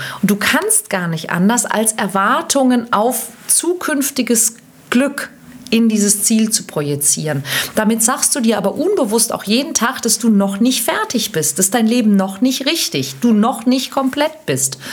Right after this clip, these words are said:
und dass du auch noch keinen Grund hast, dich glücklich zu fühlen. Und das wiederum beeinträchtigt deine Ausstrahlung und führt dazu, dass du eben genau nicht die Menschen anziehst,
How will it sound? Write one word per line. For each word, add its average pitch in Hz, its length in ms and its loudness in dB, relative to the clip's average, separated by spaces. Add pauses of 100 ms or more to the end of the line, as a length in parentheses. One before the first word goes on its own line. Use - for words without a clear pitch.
(480)
und 220 380 0 (180)
dass 220 180 2
du 247 120 -2
auch 202 240 -2 (160)
noch 202 400 2
keinen 196 360 2
Grund 339 420 0
hast, 185 300 -2
dich - 220 -4
glücklich 190 460 -4
zu - 120 -2
fühlen. 185 540 0 (340)
Und 196 160 0
das 175 320 0
wiederum 185 460 0
beeinträchtigt 196 920 -2
deine 165 260 -2
Ausstrahlung 170 760 -2
und 196 120 0
führt 415 400 -2
dazu, 202 520 0 (340)
dass 226 180 0
du - 80 -4
eben 247 340 2
genau 240 320 2
nicht 269 840 0
die 214 160 4
Menschen 180 480 0
anziehst, - 800 -2